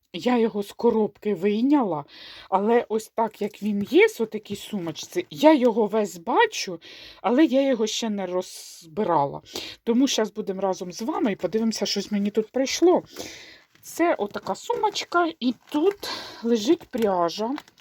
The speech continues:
Ну, давайте так, все постепенно. <clears throat> Давайте повиймаємо додаткові наші подарунки. <clears throat> Ще, це така шоколадочка.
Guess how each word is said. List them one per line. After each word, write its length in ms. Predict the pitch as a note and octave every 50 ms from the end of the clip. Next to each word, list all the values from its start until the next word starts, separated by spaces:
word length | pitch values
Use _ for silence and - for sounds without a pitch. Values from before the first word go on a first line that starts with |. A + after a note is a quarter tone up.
| _ _ _ _ _ _ _ _ _ _ _ - -
Ну, 100 | - A3
давайте 280 | G3+ - A3+ A3 G#3+ G3
так, 160 | - - G#3+ A3 D#4 E4+ F4 - - - - - - D4+ A3+ D#3 C#3+ - - -
все 160 | - - C4+
постепенно. 1000 | - - A#3 - - - - G3+ - - - F3+ E3 D3 D3+ D3 C#3+ D#3 D3+ D3+ - - -
<clears throat> 260 | A3 A3+ A3 F#3+ C#3 - - - - - - - - - - - - - - - - - - - - - - - - - _
Давайте 280 | E3 F#3+ F#3+ - - F3
повиймаємо 1040 | - - G#3 G3+ G#3 G#3 G3 G#3 F#3+ F#3+ F#3+ F3+ E3+ E3 F3+ F3 F#3 F3+ F3+ F3 - - - - - - - - - - - _ _ _ - - - - - - - - -
додаткові 800 | D3+ G#3+ E3+ E3 A#3 - - - - - F#4+ E4+ A3 A3 G#3+
наші 560 | F#3+ F3+ F#3 F3 F#3+ - - - - F3 - - - - -
подарунки. 840 | - F3+ E3 F3 G#3 G3 E3+ F3 E3+ F3 D#3+ D#3 - - E3 D3+ - - _ _ _ - - - - - - - - - - - - - - - F3+ G3 G3+ G3+ D#4+ - - -
<clears throat> 200 | - B3 A#3+ G3+ F3+ E3+ D3+ - - - - _ _ - - - _ _ _ - - - - - - - -
Ще, 220 | - - - A3+ - - - - - - - - - - - - _
це 140 | - F#4 -
така 280 | - C4 - - G3
шоколадочка. 800 | - - C4 - - A3 E3+ D3+ D#3 D#3+ F3+ - - - - E4